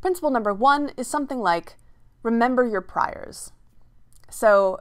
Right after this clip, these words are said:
as you saw in the Tom example, um, what people naturally do is focus on the evidence that Tom is shy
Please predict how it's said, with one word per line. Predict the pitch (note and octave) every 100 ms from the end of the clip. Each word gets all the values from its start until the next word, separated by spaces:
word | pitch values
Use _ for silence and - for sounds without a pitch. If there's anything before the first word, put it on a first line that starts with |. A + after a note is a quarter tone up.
| -
as | A3+ G#3+
you |
saw | A#3+ E4 C#4
in | A#3+
the |
Tom | A3 B3 A#3+
example, | G3+ F3+ D#3+ D#3 D#3 E3+ - - - - -
um, | F3+ F3+ F3 F3 - - -
what | A3 B3 -
people | C4+ B3+
naturally | A#3 A3+ - A3+ F#3
do | F#3 G3 D3+ D3+ - -
is | F#3 -
focus | - D#4+ E4 D#4+
on | B3+
the | A3+ -
evidence | A#3+ A3+ E3 G3+ - - - - - -
that | E3+
Tom | - F3+ D#3+
is |
shy | - E3+ C#3+ - G#3